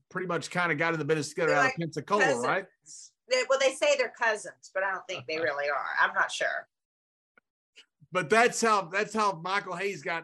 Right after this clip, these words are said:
Speaker 1: into wrestling, was because of John Tatum and his dad having the Pensacola Fairgrounds, right?
Speaker 2: Yeah, yeah.
Speaker 1: So d-, you said, since Michael Hayes inspired you, did you talk to, uh, J-, Hollywood about Freebird?
Speaker 2: Oh, he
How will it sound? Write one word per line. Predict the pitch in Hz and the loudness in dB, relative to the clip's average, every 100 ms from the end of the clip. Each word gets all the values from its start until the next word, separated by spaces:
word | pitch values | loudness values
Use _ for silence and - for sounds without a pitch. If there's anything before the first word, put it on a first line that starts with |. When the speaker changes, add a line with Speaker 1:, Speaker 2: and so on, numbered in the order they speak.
| - | -6
Speaker 1:
into | 175 160 160 127 | -8 -4 -4 -2
wrestling, | 123 196 - 180 151 | -2 -4 -2 -4 -2
was | 147 | -4
because | 135 160 147 | -4 -6 -6
of | 139 | -4
John | 160 156 143 | 0 0 0
Tatum | 170 185 160 147 | -2 -2 -2 -4
and | 143 | -4
his | 135 113 | -6 -4
dad | 156 160 151 | 0 0 0
having | 156 143 | 0 -2
the | 135 | -4
Pensacola | 156 160 139 147 190 226 | -4 -4 -4 -4 -4 0
Fairgrounds, | 220 170 131 113 101 | 0 2 -2 -4 -6
right? | 127 175 240 | -2 -2 2
Speaker 2:
Yeah, | 302 480 571 466 156 - | 4 6 6 6 2 -2
yeah. | 196 277 370 403 147 - _ _ _ _ _ _ | 2 4 4 2 2 -2 _ _ _ _ _ _
Speaker 1:
So | - 190 | 0 2
d-, | 175 170 165 | 2 -6 -14
you | 175 170 | -10 -6
said, | - 196 180 143 | 4 4 4 -2
since | - 185 180 - | 0 0 0 -2
Michael | 175 196 190 | 2 2 4
Hayes | 185 180 156 | 2 2 0
inspired | 151 - 196 220 208 156 | -4 -2 4 4 4 0
you, | 151 | -6
did | 156 151 | -8 -8
you | 143 | 0
talk | 175 196 160 | 2 2 0
to, | 160 127 147 | -6 -6 -2
uh, | 143 | 0
J-, | 135 131 | 0 -2
Hollywood | 156 190 185 165 160 | 2 2 2 2 2
about | 147 123 156 156 147 - _ _ 127 | 0 0 0 0 -2 -14 _ _ 0
Freebird? | 202 214 165 143 147 139 240 | 2 4 4 4 2 2 4
Speaker 2:
Oh, | 311 | 4
he | 320 | 2